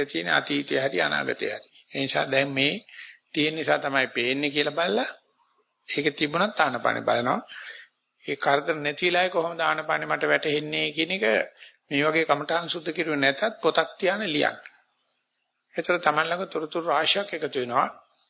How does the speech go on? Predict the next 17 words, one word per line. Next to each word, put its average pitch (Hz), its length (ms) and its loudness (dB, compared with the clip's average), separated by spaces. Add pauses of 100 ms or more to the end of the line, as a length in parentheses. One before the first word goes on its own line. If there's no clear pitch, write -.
(120)
ආනපානෙ 135 540 2
හිත 127 240 -6
ගිය 131 240 -4
වෙලාවේදී 131 640 2 (440)
වැටහෙන 131 400 2
හැටි. 123 360 0 (580)
ඒකෙන් 139 380 4
තමයි 170 340 -2 (420)
විස්තර 160 340 0
වැඩිය 147 340 0 (280)
පේනවනම් 160 600 0
ආනපානෙ 143 520 0 (1900)
විස්තර 147 340 0
වැඩි 135 240 2
වැඩියෙන් 156 320 0
දැක 131 180 0
ගන්නාසුළු 151 640 0